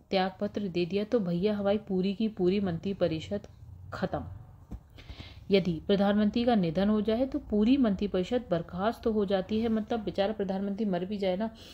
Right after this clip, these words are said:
तो भी मंत्री परिषद खत्म। यानी कि मंत्री की मृत्यु या त्यागपत्र पर ऐसा नहीं होता है। हाँ, ये क्या लिखा है, हमने अभी प्रधानमंत्री की मृत्यु और त्यागपत्र की बात करी। जैसे ही प्रधानमंत्री मृत्यु हो जाए तो मंत्रिपरिषद खत्म,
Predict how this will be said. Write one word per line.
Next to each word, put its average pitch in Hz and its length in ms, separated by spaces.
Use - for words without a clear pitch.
तो 180 180
भी 220 340
मंत्री 170 260
परिषद 165 320
खत्म। - 220
यानी 247 120
कि 330 80
मंत्री 202 540
की 302 160
मृत्यु 240 580
या 233 100
त्यागपत्र 220 600
पर 254 240
ऐसा 175 400
नहीं 180 340
होता 156 240
है। 151 200
हाँ, 156 260
ये 226 140
क्या 254 140
लिखा 247 180
है, 269 240
हमने 220 240
अभी 302 120
प्रधानमंत्री 214 800
की 254 140
मृत्यु 214 360
और 220 120
त्यागपत्र 180 480
की 180 160
बात 156 220
करी। 151 240
जैसे 196 340
ही 277 100
प्रधानमंत्री 220 580
मृत्यु 196 360
हो 220 100
जाए 226 180
तो 226 140
मंत्रिपरिषद 175 580
खत्म, 214 260